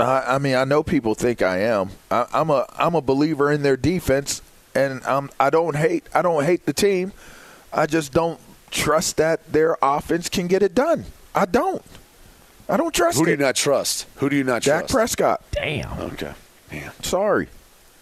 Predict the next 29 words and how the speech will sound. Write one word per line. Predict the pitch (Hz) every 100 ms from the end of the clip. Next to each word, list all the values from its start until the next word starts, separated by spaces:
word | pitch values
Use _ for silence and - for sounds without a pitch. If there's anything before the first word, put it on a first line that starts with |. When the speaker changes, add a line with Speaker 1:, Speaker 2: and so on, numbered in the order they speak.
| _ - - - -
Speaker 1:
I |
don't | 143 175
trust | 185 151 -
that | 143
they | 147
can. | 147 156 - - -
And | 185
to | 180
be | 165 185
honest | 185 302 254
with | 180 175
you, | 180 180
even | 214 226 190
more | 208 233
so | - 190
than | 165
Dak | 160 170 160
Prescott, | - 202 - 143 147 - - - - - -
this | 135 123
might | - 190 139
sound | - 127 123 113
unpopular, | - 117 113 120 117 - 143 165 - - - -
I |
don't | 320 247
trust | 220 240 247
their | - 233 214
offensive | 233 294 320 -
line. | 339 359 370 339 127 - - -
Speaker 3:
Damn. | 190 233 147